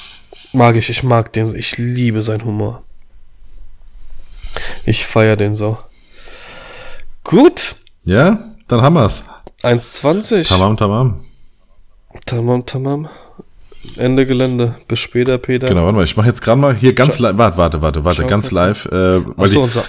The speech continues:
Speaker 2: weil die Leute denken,
Speaker 1: Outro.
Speaker 2: wir haben uns ja getrennt. Ähm, Leute denken, wir haben uns
Speaker 1: Ach
Speaker 2: getrennt.
Speaker 1: so, stimmt.
Speaker 2: Wir haben uns vorhin ein bisschen gezofft.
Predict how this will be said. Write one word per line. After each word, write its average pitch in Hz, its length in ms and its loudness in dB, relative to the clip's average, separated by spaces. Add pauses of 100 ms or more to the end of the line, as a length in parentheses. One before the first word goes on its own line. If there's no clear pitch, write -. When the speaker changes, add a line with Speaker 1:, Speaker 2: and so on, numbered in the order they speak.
Speaker 2:
weil 101 120 2
die 104 40 4
Leute 127 260 6
denken, 123 280 4
Speaker 1:
Outro. 123 100 2
Speaker 2:
wir 104 80 4
haben 110 120 2
uns 104 120 -2
ja 101 60 0
getrennt. 95 580 -4 (440)
Ähm, 85 520 0 (360)
Leute 90 240 0
denken, 82 180 0
wir 80 80 0
haben 78 60 0
uns 78 120 -2
Speaker 1:
Ach - 40 -4
Speaker 2:
getrennt. 87 340 0
Speaker 1:
so, 117 180 2
stimmt. - 500 -6
Speaker 2:
Wir 92 60 0
haben 87 80 4
uns 87 100 0
vorhin 90 220 0
ein - 40 2
bisschen 87 200 0
gezofft. 85 500 -4